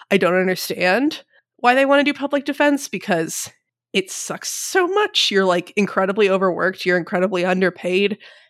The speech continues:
and, like, everyone thinks that you suck because you're trying to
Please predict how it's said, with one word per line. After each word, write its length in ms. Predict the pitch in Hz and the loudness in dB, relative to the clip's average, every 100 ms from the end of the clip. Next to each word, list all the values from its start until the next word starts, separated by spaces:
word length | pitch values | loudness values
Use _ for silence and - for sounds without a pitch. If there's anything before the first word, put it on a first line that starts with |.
| _ | _
and, 400 | 202 185 180 175 - _ _ | 0 2 0 -4 -10 _ _
like, 300 | 185 180 - _ _ _ - | 0 0 -2 _ _ _ -2
everyone 360 | 185 185 185 | 0 2 2
thinks 240 | 165 175 - | -2 -6 -4
that 120 | - | -4
you 140 | 180 | -4
suck 380 | - 185 151 - | -4 -4 -4 -6
because 340 | 202 196 180 | -6 -4 -4
you're 100 | 175 | -2
trying 360 | 180 185 175 175 | -2 -2 -2 -4
to 160 | - | -8